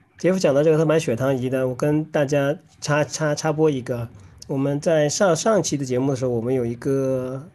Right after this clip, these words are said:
呃，大主播来给我们留言，啊，叫园子，啊，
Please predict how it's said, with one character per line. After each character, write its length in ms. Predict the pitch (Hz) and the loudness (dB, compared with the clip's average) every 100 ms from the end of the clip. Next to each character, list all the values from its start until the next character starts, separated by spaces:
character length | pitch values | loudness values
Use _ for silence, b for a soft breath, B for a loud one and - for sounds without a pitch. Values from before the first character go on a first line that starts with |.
| - | -16
呃， 360 | - 120 120 117 | -10 -8 -8 -10
大 200 | - 170 | -2 -2
主 160 | 160 110 | 0 -4
播 200 | 131 135 | 0 0
来 160 | 135 | -2
给 100 | 143 | -2
我 40 | 127 | -2
们 120 | 117 | -2
留 160 | 110 | -2
言， 340 | 131 113 113 127 - - - - | 0 0 -2 -6 -12 -20 -20 -12
啊， 80 | |
叫 340 | 117 139 127 123 - - - _ _ - | -6 -4 -4 -8 -14 -20 -20 _ _ -8
园 260 | 127 117 170 | -4 0 0
子， 220 | 190 - - - | 0 -2 -4 -12
啊， 260 | 123 113 | -10 -10